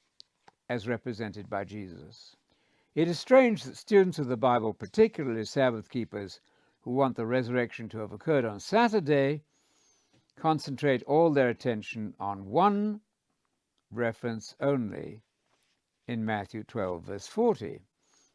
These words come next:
where Jesus spoke of being, quote, "three days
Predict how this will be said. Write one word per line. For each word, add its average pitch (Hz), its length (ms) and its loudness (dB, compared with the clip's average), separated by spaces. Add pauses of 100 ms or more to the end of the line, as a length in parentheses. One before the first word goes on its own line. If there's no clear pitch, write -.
where - 120 -12
Jesus 160 440 4
spoke 147 340 2
of 113 140 -6
being, 120 400 0
quote, 135 300 2
"three 226 280 -2
days 151 640 4